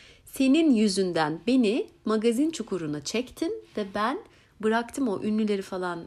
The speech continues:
şey yapamıyorum zaten, hakim olamıyorum. Öğrenince de unutuyorum. Ama bak, kendi çevremden birini burada konuşuyorum. Ama isim vermediğim için hiç kimseye hiçbir kopya vermediğim için de bir magazin sayılır mı? Bence sayılmaz.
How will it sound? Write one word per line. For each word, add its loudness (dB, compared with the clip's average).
şey -4
yapamıyorum -6
zaten, -8
hakim -8
olamıyorum. -4
Öğrenince -4
de -8
unutuyorum. -10
Ama -6
bak, -10
kendi -4
çevremden -6
birini -8
burada -8
konuşuyorum. -8
Ama -10
isim -8
vermediğim -8
için -10
hiç -4
kimseye -2
hiçbir -6
kopya -4
vermediğim -6
için -12
de -8
bir -8
magazin -4
sayılır -4
mı? -8
Bence -6
sayılmaz. -8